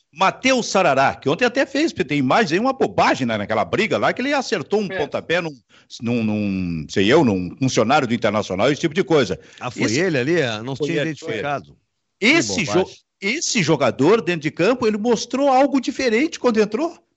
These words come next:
Speaker 3: Ah, não, ele
Speaker 1: O
Speaker 3: sabe
Speaker 1: Fernando,
Speaker 3: jogar.
Speaker 1: o Fernando Henrique mostrou algo diferente. Vou falar pra vocês, inclusive, o Vitor Bobsin mostrou algo diferente quando entrou nesse time do Grêmio.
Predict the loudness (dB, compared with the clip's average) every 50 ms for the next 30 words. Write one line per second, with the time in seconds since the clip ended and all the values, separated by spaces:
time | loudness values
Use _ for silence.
0 | _ _ -14 -10 -6 -4 -2 -2 -2 -2 0 0 0 0 0 0 0 0 -2 -4
1 | -6 -8 -10 -14 -10 -6 -6 -6 -6 -4 -6 -4 0 0 2 2 2 2 0 2
2 | 4 4 4 2 2 0 2 4 4 6 4 4 2 0 -2 -2 0 2 2 4
3 | 4 2 0 0 -4 -14 _ _ _ _ 0 0 2 2 2 2 2 4 4 2
4 | 2 2 0 -2 0 -2 -2 0 0 -2 0 0 0 0 0 0 0 0 0 0
5 | 0 0 0 0 2 2 2 2 2 2 2 4 4 2 0 -4 -6 -4 -2 -2
6 | 0 2 2 2 0 0 -2 0 2 2 2 0 0 -4 -4 -2 -2 -2 -2 -2
7 | -6 -8 -12 -20 _ _ _ _ _ 0 0 2 4 2 2 2 0 0 0 0
8 | -2 -2 -2 -4 -2 0 0 0 2 0 0 -2 -2